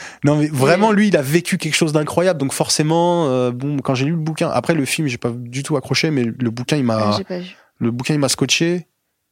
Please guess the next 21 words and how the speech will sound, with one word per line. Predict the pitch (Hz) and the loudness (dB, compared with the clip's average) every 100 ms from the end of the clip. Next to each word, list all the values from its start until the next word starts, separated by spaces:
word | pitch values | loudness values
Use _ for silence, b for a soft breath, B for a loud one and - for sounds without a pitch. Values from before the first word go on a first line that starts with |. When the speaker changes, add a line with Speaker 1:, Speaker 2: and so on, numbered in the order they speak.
| _ | _
Speaker 1:
Euh, | 131 127 123 123 123 123 123 123 123 | -2 0 2 0 0 0 -2 -2 -2
il | |
y | 127 | -2
a | 127 | -4
quoi | - 143 | -4 -6
d'autre ? | 127 165 160 - - _ _ _ _ _ _ _ _ _ _ _ _ _ _ b b b _ _ _ _ - | -2 -4 -4 -10 -16 _ _ _ _ _ _ _ _ _ _ _ _ _ _ b b b _ _ _ _ -2
Euh, | 127 127 127 127 123 | 2 4 2 2 0
ah | - 170 170 | 2 4 4
si, | 160 175 | 4 2
j'ai | 135 127 | 2 2
vu | 139 | 2
une | |
série | 135 - 139 135 151 160 _ | 2 2 2 0 -2 -6 _
qui | - | -10
s'appelle | 113 117 - | -6 -4 -2
Euphoria. | 151 156 131 123 131 _ _ _ _ _ _ | 0 2 2 0 -4 _ _ _ _ _ _
Speaker 2:
Mm. | 233 247 254 233 226 214 202 180 B B - | 0 2 2 0 -2 -4 -6 -10 B B 0
Speaker 1:
Et | 143 131 123 - | 2 4 0 -4
pff, | B B B B B - | B B B B B -6
le | 147 131 135 | -2 0 2
réalisateur, | 156 160 156 147 139 127 120 120 | 2 2 2 0 0 0 0 -4